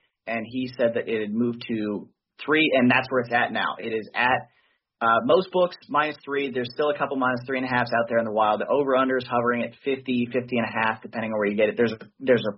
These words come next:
couple of fifty-ones out there. But, yeah, the, the books have not moved this one a whole lot. There's been,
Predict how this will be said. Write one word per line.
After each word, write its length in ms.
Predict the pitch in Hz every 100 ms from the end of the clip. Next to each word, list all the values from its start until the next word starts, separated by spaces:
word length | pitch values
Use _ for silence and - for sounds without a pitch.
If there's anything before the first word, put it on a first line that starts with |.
| -
couple 300 | 139 139 143
of 80 | 127
fifty-ones 580 | 127 117 117 107 110 107
out 240 | 104 98
there. 300 | 101 98 98 - _ _ _ _ _ _
But, 360 | - 151 - - _ -
yeah, 320 | 156 135 104
the, 220 | 147 147 -
the 140 | 143
books 300 | 139 156 196 196
have 100 | 139
not 340 | 127 139 139
moved 240 | 135 139 135
this 160 | 120 123
one 200 | 117 92
a 60 | 113
whole 280 | 120 120
lot. 260 | 117 113 110
There's 160 | 127 123
been, 420 | 139 139 127